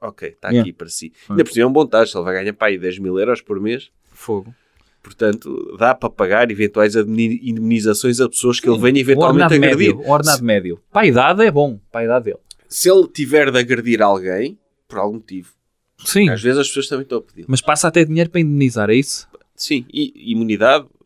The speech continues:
Speaker 1: Isso é bom também ter esse fundo de
Speaker 2: É.
Speaker 1: maneio, porque uma pessoa às vezes, quando uma pessoa é tão apaixonada como é o doutor Bugalho, sobre assuntos, viu como ele gritou com a doutora Anabela Neves, com,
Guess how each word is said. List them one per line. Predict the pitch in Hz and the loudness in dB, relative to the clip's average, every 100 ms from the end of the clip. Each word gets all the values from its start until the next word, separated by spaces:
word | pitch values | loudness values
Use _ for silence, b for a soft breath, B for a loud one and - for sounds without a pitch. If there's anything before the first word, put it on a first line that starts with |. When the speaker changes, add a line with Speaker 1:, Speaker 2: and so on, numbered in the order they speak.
| _ | _
Speaker 1:
Isso | - 180 - | -10 -4 2
é | 180 | 2
bom | 143 160 | 4 2
também | 123 123 127 | 4 2 2
ter | 135 | 2
esse | 127 - | 2 -2
fundo | - 151 135 | 0 0 2
de | 135 | 4
Speaker 2:
É. | |
Speaker 1:
maneio, | 131 120 143 151 b b b | 4 4 4 2 b b b
porque | - 165 | 0 0
uma | |
pessoa | 147 160 147 | 2 2 0
às | 135 | 4
vezes, | 165 170 - b b b b _ | 4 4 -2 b b b b _
quando | 196 185 | 4 6
uma | 175 160 | 4 2
pessoa | - 151 | 2 2
é | |
tão | 143 196 | 2 4
apaixonada | 190 185 180 165 - 139 113 110 | 2 2 0 0 0 2 4 2
como | 117 135 | 0 2
é | |
o | 131 | 4
doutor | 127 131 120 | 4 4 2
Bugalho, | 104 95 90 87 92 _ _ _ | 2 0 0 -4 -16 _ _ _
sobre | - - 160 147 | -2 2 4 4
assuntos, | 139 - 117 110 - | 2 0 0 -2 0
viu | 220 | -2
como | 214 196 | 2 4
ele | 175 | 4
gritou | 156 151 160 | 4 2 0
com | - | 2
a | |
doutora | 139 139 143 127 | 0 2 4 4
Anabela | 123 120 117 107 | 4 4 4 4
Neves, | 101 95 | 2 -2
com, | - 165 160 | 0 2 4